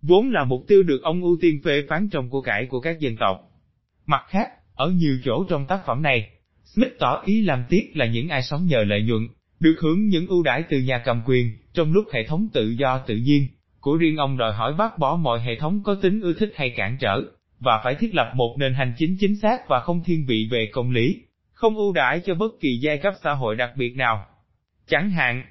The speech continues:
trong chương tám của Của cải của các dân tộc về tiền lương, Smith trách mắng sự bất công của luật pháp, biết mấy nghiêm khắc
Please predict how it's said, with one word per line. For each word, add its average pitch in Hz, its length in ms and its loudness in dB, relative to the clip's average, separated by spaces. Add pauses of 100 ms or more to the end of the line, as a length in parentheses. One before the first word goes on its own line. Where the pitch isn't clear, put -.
(140)
trong 170 200 0
chương 170 180 0
tám 196 280 -2
của 190 140 2
Của 165 140 -2
cải 123 220 -2
của 143 160 -4
các 196 200 -4
dân 170 160 0
tộc 117 260 -2
về 120 180 0
tiền 120 180 -4
lương, 160 180 6 (400)
Smith 208 260 0 (100)
trách 220 180 -2
mắng 214 180 0
sự 147 180 -4
bất 208 260 0
công 160 240 0
của 156 100 -2
luật 120 240 0
pháp, 185 160 2 (380)
biết 208 200 2
mấy 190 180 4
nghiêm 180 260 4
khắc 202 180 -2